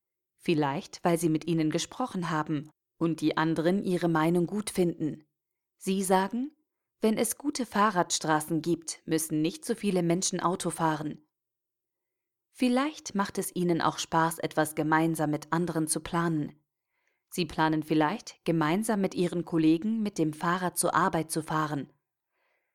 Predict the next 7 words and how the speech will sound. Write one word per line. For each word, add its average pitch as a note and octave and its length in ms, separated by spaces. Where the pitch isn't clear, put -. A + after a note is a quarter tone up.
Dadurch C#4 420
lernen A#3 380
Sie G#3+ 100
Ihre F3 240
Kollegen E3 480
besser D#3+ 300
kennen D#3 480